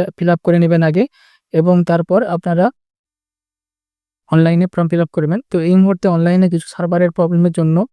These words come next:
আহ, log in করা যাচ্ছে না, তো পরবর্তী কিছু সময়ে আবার যখন এটা log in হবে তখন আপনারা এই ফর্মটি সাবমিট করতে, মানে ফিল আপ, এই ফর্মটি ফিল আপ করে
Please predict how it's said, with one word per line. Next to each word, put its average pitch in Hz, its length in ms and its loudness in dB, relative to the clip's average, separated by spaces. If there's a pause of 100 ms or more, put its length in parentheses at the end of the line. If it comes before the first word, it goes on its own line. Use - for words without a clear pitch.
(640)
আহ, 165 240 0
log 175 200 2
in 208 120 2
করা 196 200 6
যাচ্ছে 170 260 -2
না, 165 120 -2 (120)
তো - 120 -10
পরবর্তী 175 500 -2
কিছু - 260 -6
সময়ে 175 300 2
আবার 170 220 2
যখন 170 280 -2
এটা 170 180 0
log 165 200 0
in 180 120 2
হবে 165 260 0 (200)
তখন 170 280 -2 (640)
আপনারা 170 380 2 (180)
এই 185 80 0
ফর্মটি 170 420 0 (460)
সাবমিট 170 400 -2
করতে, 170 280 0
মানে 165 260 0 (260)
ফিল 180 180 0
আপ, 180 120 0 (200)
এই 170 140 -2
ফর্মটি 170 380 -4
ফিল 180 240 -4
আপ 180 120 -2
করে 196 200 0